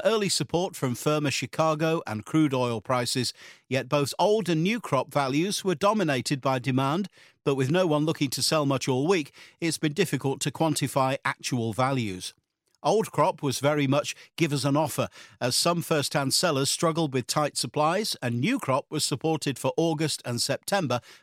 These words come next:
by good demand. E U rape oil prices were mostly quoted between unchanged and twelve euros per tonne lower,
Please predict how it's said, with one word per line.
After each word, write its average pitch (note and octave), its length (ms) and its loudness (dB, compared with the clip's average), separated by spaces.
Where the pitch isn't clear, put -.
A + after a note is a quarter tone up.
by G3 140 2
good E3 240 0
demand. D3+ 580 -2
E G#3+ 100 4
U F#3 160 2
rape F3 280 2
oil C3+ 220 0
prices D#3 560 0
were B2+ 100 2
mostly D3 420 0
quoted C#3 440 -2
between B2+ 420 -2
unchanged E3 760 -2
and A2+ 200 -2
twelve D3 320 0
euros B2+ 480 0
per A#2 80 -6
tonne A2+ 320 -2
lower, B2+ 340 0